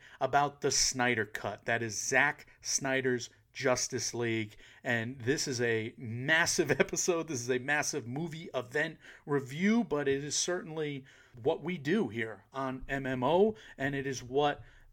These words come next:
that they do over there on Is It Worth It, uh, the film review podcast, because w-, we love to talk Oscars, but we also just love to talk movies. And this is certainly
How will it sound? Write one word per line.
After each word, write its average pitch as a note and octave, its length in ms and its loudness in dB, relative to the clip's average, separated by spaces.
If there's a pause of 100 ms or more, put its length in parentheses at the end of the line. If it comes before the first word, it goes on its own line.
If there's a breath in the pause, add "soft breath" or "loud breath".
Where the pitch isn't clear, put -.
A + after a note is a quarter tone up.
that C3+ 320 -4
they C#3+ 160 4
do C3+ 380 -2 (220 loud breath)
over C3+ 240 4
there B2+ 200 4
on A#2+ 240 -2 (100)
Is C#3+ 180 -2
It C3+ 140 -6
Worth B2 300 4
It, A#2 200 0 (240 loud breath)
uh, A#2 140 -2
the A#2 120 -6
film B2 260 0
review A#2+ 260 -4
podcast, C3+ 640 2
because D#3 600 2 (600 soft breath)
w-, D#3+ 180 -14
we D#3 160 -6
love E3+ 260 0
to - 100 -14
talk E3 240 0
Oscars, E3+ 440 -2
but F3 140 -2
we F3 120 0
also F#3 320 -2
just - 260 -10
love C#3+ 160 -2
to C3 100 -8
talk B2 320 -2
movies. A2+ 420 -6
And A#2+ 120 -8
this C3 180 -2
is A#2+ 160 -6
certainly B2 720 -2